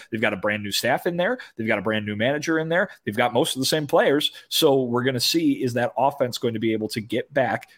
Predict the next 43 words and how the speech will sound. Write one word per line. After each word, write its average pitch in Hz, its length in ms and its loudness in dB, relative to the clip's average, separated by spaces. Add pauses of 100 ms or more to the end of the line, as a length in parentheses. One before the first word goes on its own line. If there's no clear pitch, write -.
(160)
to 113 420 0 (140)
where 113 300 0 (180)
the 104 380 -4 (380)
front - 240 -4
office 117 360 -2
thinks 113 320 -4
it 123 160 -2
should 175 320 0
be 92 300 -4
because, 113 260 -2
hey, - 260 2 (220)
they 117 200 2
believe 123 440 0
that 123 120 2
it 113 120 -4
can 120 280 -2
because 123 220 -4
they 120 80 0
put - 200 0
all 131 200 4
their 127 160 4
eggs 123 320 2 (220)
basically 120 500 0
in 113 80 -2
the 113 80 0
basket 120 420 0
of 113 220 -6
keeping 139 380 -2
them 113 320 0
and, 113 160 -4
and, 113 180 -4
and 113 160 -2
just 113 180 -6
tweaking, 120 400 -4 (240)
uh, 110 320 2
you 117 120 0
know, 107 200 0
around 110 280 0
the 110 120 2
edges 110 300 -2
in 110 100 -8
terms 110 340 -4
of 104 200 -2